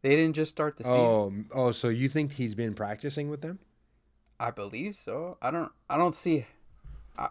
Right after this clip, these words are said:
Speaker 2: I thought they just dropped him in and they were like,
Speaker 1: <laughs>
Speaker 2: "Hey, we'll give you, we'll give you an extra fifty K if you start him and let him shoot the free throws."
Speaker 1: Yeah, I don't know.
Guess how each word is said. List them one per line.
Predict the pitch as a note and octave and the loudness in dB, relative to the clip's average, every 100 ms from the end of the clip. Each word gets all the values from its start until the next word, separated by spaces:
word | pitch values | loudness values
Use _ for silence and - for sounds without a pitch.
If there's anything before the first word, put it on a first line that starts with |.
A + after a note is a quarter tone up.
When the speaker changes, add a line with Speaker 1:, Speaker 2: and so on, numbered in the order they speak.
| _ _ - - _ _ _ _ | _ _ -20 -20 _ _ _ _
Speaker 2:
I | C3+ | -2
thought | D#3+ A#3 | 0 2
they | A3+ | 2
just | F#3 D3 A2+ | 2 0 -4
dropped | G#2 A2+ D3 D3 | -4 2 2 2
him | B2+ | 0
in | C3 A#2+ | 0 0
and | G#2 | -2
they | G#2 | -2
were | G#2 | -2
like, | G#2 B2+ | 4 4
Speaker 1:
<laughs> | - | 4
Speaker 2:
"Hey, | A#2+ A2+ | 2 0
we'll | G#2+ A#2+ | 0 0
give | C3 | 0
you, | C3+ B2 | 0 0
we'll | C3 | 0
give | B2+ C3 | 2 0
you | C3 | 2
an | A#2 | 0
extra | A#2 - G#2+ | -2 -4 -6
fifty | B2 G#2 G#2+ | -4 -4 -6
K | A2+ G#2+ | -4 -4
if | F2 | -6
you | E2+ | -10
start | - G#2+ G2 | -6 -4 -4
him | F#2 | -6
and | F2 | -8
let | F#2+ | -8
him | F2+ | -10
shoot | E2+ G2 | -10 -10
the | E2 | -10
free | - F#2 | -10 -10
throws." | D#2 D2 - _ _ - _ - | -10 -14 -16 _ _ -20 _ -12
Speaker 1:
Yeah, | D3 D3 C#3 A2+ G#2 | -2 2 2 2 2
I | C#3 | 0
don't | F3 | 0
know. | E3+ D#3+ A2+ | 0 -2 -2